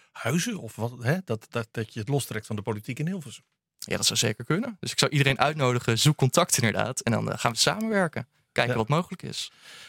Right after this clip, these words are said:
Speaker 1: Hey, ten slotte, de druk op het, eh, elektriciteitsnet, eh, neemt toe. Hè? Dat, dat
Speaker 2: Mhm.
Speaker 1: merk je aan alles eigenlijk. Eh, d-, d-, denkt u dat, eh, zo'n S M R op termijn echt een verschil kan maken in de regio?
Speaker 2: Zeker.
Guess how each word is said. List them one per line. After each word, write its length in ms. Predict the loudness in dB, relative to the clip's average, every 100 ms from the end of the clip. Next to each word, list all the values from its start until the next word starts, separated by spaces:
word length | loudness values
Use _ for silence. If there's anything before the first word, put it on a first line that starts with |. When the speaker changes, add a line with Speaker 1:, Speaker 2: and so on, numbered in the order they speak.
| -20 -2
Speaker 1:
Hey, 120 | 0
ten 160 | 4 6
slotte, 300 | 6 4 4
de 100 | 4
druk 240 | 4 4
op 120 | 2
het, 140 | 2 2
eh, 200 | 2 2
elektriciteitsnet, 960 | 0 0 -2 -2 0 0 2 0 0 0
eh, 80 |
neemt 220 | 0 0 2
toe. 240 | 4 6
Hè? 80 | 4
Dat, 120 | 4
dat 120 | 2 4
Speaker 2:
Mhm. 100 | 4
Speaker 1:
merk 180 | 2 2
je 60 | 0
aan 80 |
alles 220 | 0 0 0
eigenlijk. 400 | -2 -2 -10 -8
Eh, 240 | -6 -6
d-, 260 | -10 -12 -12
d-, 160 | 0
denkt 220 | 2 4
u 60 | 2
dat, 260 | 2 0 0
eh, 240 | 2 2
zo'n 260 | 2 0 2
S 140 | 0 0
M 200 | -2 0
R 180 | 0
op 120 | -2 0
termijn 320 | 4 4 2
echt 180 | 0 0
een 80 | 2
verschil 300 | 4 2 2
kan 140 | 2
maken 240 | 2 2
in 60 | 0
de 60 | 0
regio? 400 | 0 -2 -8 -10 _ _ _ -2
Speaker 2:
Zeker. 380 | 0 2 2 0